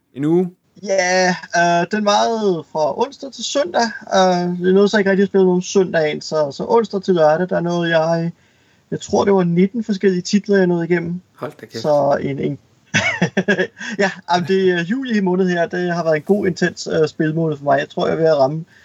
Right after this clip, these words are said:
Speaker 2: en femogtyve, seksogtyve forskellige brætspil den måned her.
Speaker 3: Men
Speaker 2: Så
Speaker 3: tager I
Speaker 2: det,
Speaker 3: på,
Speaker 2: det har
Speaker 3: tager I
Speaker 2: været
Speaker 3: på lejr, eller hvad?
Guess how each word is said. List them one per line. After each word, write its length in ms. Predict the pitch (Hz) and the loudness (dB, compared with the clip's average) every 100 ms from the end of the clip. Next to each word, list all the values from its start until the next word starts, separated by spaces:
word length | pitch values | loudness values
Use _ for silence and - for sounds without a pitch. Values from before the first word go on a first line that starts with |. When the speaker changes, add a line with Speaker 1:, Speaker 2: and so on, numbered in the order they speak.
| _ _ - | _ _ -6
Speaker 2:
en 220 | 131 123 | -4 -4
femogtyve, 960 | - 170 202 156 - 151 143 143 147 | -2 -2 0 -2 -2 -4 0 0 -2
seksogtyve 680 | 135 160 151 151 - 151 143 | -2 -4 -4 -8 -6 -2 -2
forskellige 360 | - - 139 135 | -4 -6 -4 -2
brætspil 380 | 131 - 139 | -2 -4 -6
den 120 | 131 131 | -4 -2
måned 260 | 127 131 | 0 0
her. 180 | 131 135 - _ | 0 -2 -4 _
Speaker 3:
Men 100 | 101 - | -14 -14
Speaker 2:
Så 160 | - | -10
Speaker 3:
tager 160 | - 139 | -4 0
I 40 | |
Speaker 2:
det, 80 | 180 | 2
Speaker 3:
på, 60 | 175 | 2
Speaker 2:
det 60 | |
har 80 | 185 | 2
Speaker 3:
tager 100 | 170 | 2
I 40 | 151 | 0
Speaker 2:
været 60 | 135 | -2
Speaker 3:
på 20 | |
lejr, 400 | 135 139 139 92 | -2 -2 -4 -6
eller 140 | 92 | -8
hvad? 260 | 110 120 | -8 -10